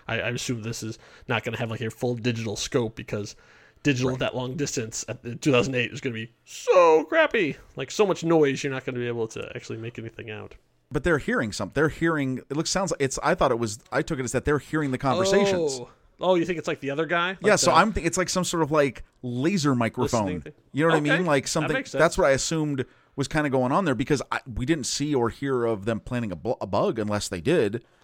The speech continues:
Speaker 1: No,
Speaker 2: So
Speaker 1: that's
Speaker 2: I,
Speaker 1: true.
Speaker 2: I think they're using, like, some, you know, like the, what is it, the parabolic microphones that
Speaker 1: Right,
Speaker 2: are, like,
Speaker 1: that has,
Speaker 2: used
Speaker 1: like,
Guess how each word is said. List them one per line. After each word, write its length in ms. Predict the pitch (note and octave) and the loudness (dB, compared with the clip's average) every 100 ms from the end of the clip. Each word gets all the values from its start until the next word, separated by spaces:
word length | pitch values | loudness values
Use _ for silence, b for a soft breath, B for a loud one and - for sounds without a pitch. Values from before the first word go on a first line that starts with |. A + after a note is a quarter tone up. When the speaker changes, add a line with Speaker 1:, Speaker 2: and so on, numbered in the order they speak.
| b b b - | b b b -12
Speaker 1:
No, 300 | C3+ A#2 G#2+ | -10 -10 -6
Speaker 2:
So 300 | - F3+ D#3+ | 4 8 8
Speaker 1:
that's 120 | B2+ | 6
Speaker 2:
I, 60 | D3 | -2
Speaker 1:
true. 140 | D3+ D#3 | 0 0
Speaker 2:
I 60 | |
think 160 | F#3+ D#3+ | 2 0
they're 80 | D#3 | 0
using, 260 | D3+ D#3 | 0 0
like, 320 | C#3 C3+ C3 | 2 2 0
some, 240 | - D#3+ D#3 | 0 -2 -2
you 60 | D3 | -2
know, 80 | |
like 120 | C3 B2+ | -2 0
the, 180 | A#2+ | 0
what 120 | A2+ B2+ | 0 -2
is 100 | A2 | -4
it, 60 | |
the 60 | - | -6
parabolic 640 | C3 A#2+ G#2 A2+ B2+ - C3+ | -2 -2 0 0 0 -4 -6
microphones 520 | B2+ - G#2+ C3+ C3 | -4 -4 -6 -4 -2
that 80 | C#3 | 0
Speaker 1:
Right, 80 | A2+ | 2
Speaker 2:
are, 20 | |
like, 120 | A2+ C3+ | 0 0
Speaker 1:
that 80 | |
has, 80 | B2 | 0
Speaker 2:
used 100 | B2 | 0
Speaker 1:
like, 120 | B2+ | -4